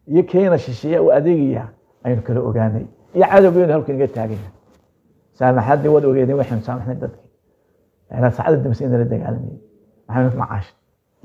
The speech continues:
Ya, maxaynu ka macaashay? Ilaahay baa laakiin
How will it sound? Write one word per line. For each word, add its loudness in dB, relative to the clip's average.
Ya, -16
maxaynu -12
ka -16
macaashay? -20
Ilaahay 0
baa -2
laakiin -4